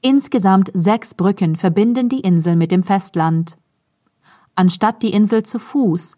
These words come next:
oder mit dem Taxi zu erreichen, kann man den Fluss mit einem typisch ägyptischen Boot, einer Feluke, überqueren. Nutzen Sie Ihre Zeit auf der Gezira-Insel,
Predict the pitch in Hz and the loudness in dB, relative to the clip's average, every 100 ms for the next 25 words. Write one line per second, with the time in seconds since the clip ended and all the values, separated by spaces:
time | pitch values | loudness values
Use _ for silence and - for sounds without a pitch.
0 | _ - 170 165 165 175 196 214 - 180 | _ -4 0 0 0 0 0 -4 -4 -4
1 | - 170 156 156 156 190 220 - _ _ | -2 -4 -2 -4 -4 -4 -6 -8 _ _
2 | _ 190 202 208 202 208 190 185 180 208 | _ 0 2 2 2 2 0 -2 -2 -4
3 | 214 240 247 247 247 247 254 - 320 262 | -4 -2 -2 -4 -4 -4 -4 -6 -4 -4
4 | 254 247 262 240 226 226 147 - _ _ | -6 -8 -4 -2 0 0 0 -6 _ _
5 | _ 180 196 196 226 240 240 170 151 - | _ 0 0 2 0 0 0 -4 -6 -4
6 | 170 170 - 165 165 165 165 - _ _ | -2 -2 0 2 2 -2 -4 -8 _ _
7 | _ _ _ _ _ _ _ _ _ _ | _ _ _ _ _ _ _ _ _ _
8 | _ _ _ 185 220 226 196 175 175 160 | _ _ _ 2 2 0 0 2 2 0
9 | 175 - 190 190 185 190 202 185 180 202 | -2 -2 0 0 -2 -4 -2 -2 0 0
10 | 180 175 175 170 175 | 0 0 0 2 0